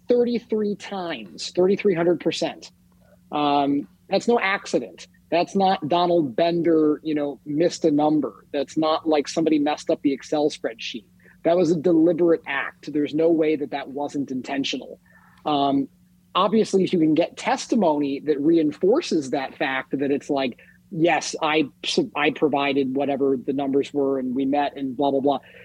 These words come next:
If, if he was actually testifying as to what happened in meetings with, with Weisselberg and Trump, I mean, that's really the nightmare scenario for Trump and for Weisselberg and for the Trump organization.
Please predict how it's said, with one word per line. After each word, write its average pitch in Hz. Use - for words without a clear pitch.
If, 165
if -
he 262
was 294
actually 240
testifying 165
as 139
to 151
what 143
happened 165
in 139
meetings 156
with, 143
with 139
Weisselberg 139
and 127
Trump, 180
I 135
mean, 135
that's 170
really 151
the 135
nightmare 135
scenario 135
for -
Trump -
and 175
for 156
Weisselberg 127
and 170
for 156
the 143
Trump 139
organization. 117